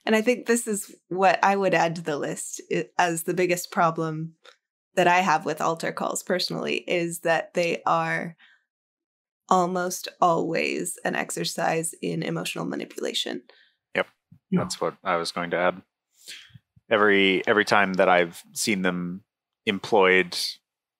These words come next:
Speaker 2: recordings, real life experience, whatever, it's always been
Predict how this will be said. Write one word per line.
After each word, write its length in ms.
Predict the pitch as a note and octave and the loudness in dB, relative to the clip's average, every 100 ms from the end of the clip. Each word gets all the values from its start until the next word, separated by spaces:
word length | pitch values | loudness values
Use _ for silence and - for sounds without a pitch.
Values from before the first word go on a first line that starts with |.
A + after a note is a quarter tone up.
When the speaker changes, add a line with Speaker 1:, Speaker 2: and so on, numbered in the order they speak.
| _ _ | _ _
Speaker 2:
recordings, 1000 | - - F3+ F3 D#3+ D3 C#3+ B2+ - - - | -10 2 6 6 6 2 0 -2 -4 -8 0
real 160 | B2+ C3+ | 4 6
life 220 | A2+ - | 4 2
experience, 760 | - - A2 G#2+ G#2 G2+ - | -8 0 4 4 2 -2 -4
whatever, 500 | G#2 G2 F2+ F#2 F2+ - _ _ _ _ | 0 2 4 2 0 -4 _ _ _ _
it's 180 | F#2+ - | -6 2
always 340 | A2+ G#2+ G#2+ | 4 6 2
been 520 | - G#2+ G2 F#2 F#2 | 2 2 4 0 -4